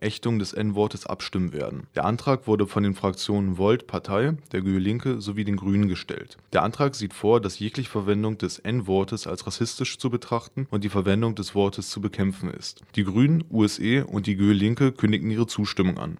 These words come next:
Die F-D-P-Fraktion verwies darauf, dass man sich erst dazu äußert, wenn der Antrag diskutiert wird und man dem nicht vorgreifen wolle.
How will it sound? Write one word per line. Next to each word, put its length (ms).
Die 80
F-D-P-Fraktion 880
verwies 340
darauf, 420
dass 180
man 120
sich 220
erst 220
dazu 240
äußert, 480
wenn 140
der 100
Antrag 320
diskutiert 580
wird 220
und 200
man 160
dem 140
nicht 160
vorgreifen 560
wolle. 200